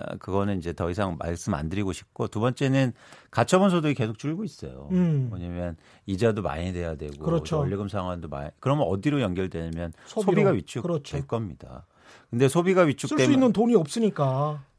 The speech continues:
Speaker 1: 근데 제가,
Speaker 2: 네.
Speaker 1: 제가, 에, 에, 뭐 연구 자료나 아니면 책에서 이렇게 검토하고 저희가 연구하-, 연구해 본 자료에 의해서면
Speaker 2: 네.
Speaker 1: 자산 가격이 오르는데 소비가 감소하면요.
Speaker 2: 네.
Speaker 1: 빈부의 격차가 엄청나게 커집니다.
Speaker 2: 그렇죠.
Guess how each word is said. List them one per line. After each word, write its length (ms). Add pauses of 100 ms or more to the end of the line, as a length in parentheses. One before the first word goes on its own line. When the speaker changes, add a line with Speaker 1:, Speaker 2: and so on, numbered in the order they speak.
(100)
Speaker 1:
근데 480
제가, 400
Speaker 2:
네. 80
Speaker 1:
제가, 540 (200)
에, 600
에, 80
뭐 180
연구 240
자료나 440
아니면 200
책에서 600
이렇게 180
검토하고 480
저희가 300
연구하-, 400 (100)
연구해 360
본 140
자료에 340
의해서면 720
Speaker 2:
네. 100 (440)
Speaker 1:
자산 320
가격이 240
오르는데 420
소비가 380
감소하면요. 800
Speaker 2:
네. 160
Speaker 1:
빈부의 360
격차가 300
엄청나게 380
커집니다. 540
Speaker 2:
그렇죠. 600